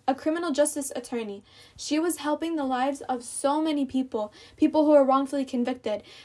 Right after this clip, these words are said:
people in minorities who had no right at trial. She was making a difference in this world. But society had deemed her worth zero. Why? Because of her beauty, because she was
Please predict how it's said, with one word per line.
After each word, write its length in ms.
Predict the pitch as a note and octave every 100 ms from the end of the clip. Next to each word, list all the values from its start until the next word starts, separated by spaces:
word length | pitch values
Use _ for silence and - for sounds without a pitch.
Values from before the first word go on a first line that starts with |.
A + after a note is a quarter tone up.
| -
people 260 | D4+ D#4 D#4+
in 120 | D4
minorities 720 | C4 B3+ C#4 E4 B3+ G#3 -
who 180 | - C4+
had 260 | C4 C#4
no 300 | A#3+ C4 D4+
right 240 | C#4+ D4+ -
at 160 | -
trial. 500 | - B3+ C4+ A#3+ G3+ - _
She 200 | - -
was 160 | F#4+ F#4+ F4
making 220 | F#4+ E4
a 40 |
difference 340 | D4+ D#4+ E4 D4+
in 80 | B3+
this 180 | B3
world. 300 | A3+ G#3 F#3+ - _ - -
But 140 | C#4+ C#4+
society 800 | D4+ C#4 C#4+ E4+ E4+ A#3+ A3+ B3
had 220 | - C4+
deemed 300 | A#3+ D#4 D4
her 220 | - D4 D4
worth 300 | C4 D4+ D#4+ _ -
zero. 420 | A3 B3+ A3 G3 - _ -
Why? 360 | C4 C4 F4 - _
Because 260 | - C#4 D4
of 140 | D4
her 120 | B3+ C4
beauty, 400 | A#3 D4 A3+ G#3
because 220 | A#3 C4+
she 80 | C#4+
was 120 | C4